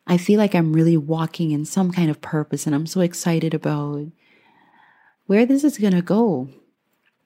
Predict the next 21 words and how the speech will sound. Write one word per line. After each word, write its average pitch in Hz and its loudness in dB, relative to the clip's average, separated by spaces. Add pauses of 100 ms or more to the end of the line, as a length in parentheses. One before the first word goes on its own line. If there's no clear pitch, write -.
(440)
how 190 4
this 185 2
will 180 4
evolve. 151 -2 (880)
Um, 156 0 (1080)
I've 175 0
said 185 2
this - -2 (200)
to 151 2
quite 269 2
a 220 4
few 156 0
people 151 -4
before. 139 -10 (880)
I 190 2
realize 156 4
that 151 -2
the 143 -2
success - -4
of 139 -6 (1000)
this 143 0